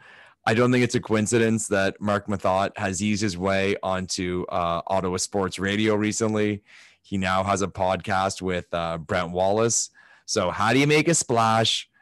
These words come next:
How do you get clicks? How do you get people yelling?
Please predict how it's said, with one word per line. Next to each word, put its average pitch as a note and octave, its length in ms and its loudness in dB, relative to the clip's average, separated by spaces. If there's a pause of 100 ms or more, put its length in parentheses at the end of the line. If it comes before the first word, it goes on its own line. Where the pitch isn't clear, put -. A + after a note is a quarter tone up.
(180)
How A2+ 220 2
do A#2+ 60 4
you B2 80 4
get A#2+ 220 2
clicks? C#3 560 2
How G#2 180 -2
do G#2+ 60 0
you A2 60 0
get A#2 220 2
people A#2 300 2
yelling? C3+ 600 2